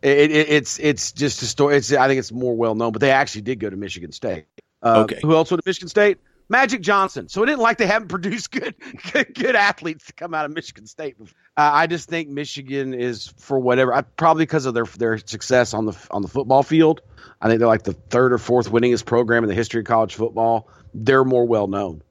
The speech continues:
Speaker 1: So the Steiners build themselves from Michigan, but they actually went to Michigan State. 'Cause when you're talking Big Ten schools, I told you some of them are good at wrestling, some are good at basketball. There's a great example. Michigan State is good at basketball, and they've had teams like the Magic Johnson teams in recent years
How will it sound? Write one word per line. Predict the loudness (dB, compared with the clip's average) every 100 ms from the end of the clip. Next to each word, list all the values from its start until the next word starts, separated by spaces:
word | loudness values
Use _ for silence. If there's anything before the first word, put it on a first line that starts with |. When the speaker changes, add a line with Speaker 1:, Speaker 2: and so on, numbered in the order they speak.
| _
Speaker 1:
So | _ -6
the | -6
Steiners | 0 2 2 0 -2
build | -2 0
themselves | -2 -8 -6 -6 -6
from | -10
Michigan, | -8 -10 -10 -10
but |
they | -6 -4
actually | -4 -8 -10
went | -8
to | -6
Michigan | -6 -6 -8
State. | 0 2 2 -4 -20 -20 -8
'Cause | 2 4 4 2 -2 -12 -20 _ _
when | -4 2 4
you're | 2 2
talking | 0 0 0 -2
Big | -2 -6
Ten | -4 -6
schools, | -6 -6 -2 -2
I |
told | -2 -4
you |
some | -2 0
of | 0
them |
are | 0
good | 0
at | 0
wrestling, | -2 -2 -4 -4
some | -2
are | 0
good | -2
at | 0
basketball. | 0 0 -2 0 2 2 0 _ _ _ -4
There's | -2 0
a |
great | 0 0
example. | 0 -2
Michigan | -2 -2 -6
State | 0 2 4
is | 2 -4
good | -2 -2
at | 0
basketball, | -2 -4 -8 -20 -20 _
and | -2
they've | 0 2
had | 0 -2
teams | -4 -8 -8
like | -10
the | -8
Magic | -6 -6 -8
Johnson | -8 -6 -6 -8
teams | -8 -8
in | -8
recent | -8 -6 -2
years | 4 4 2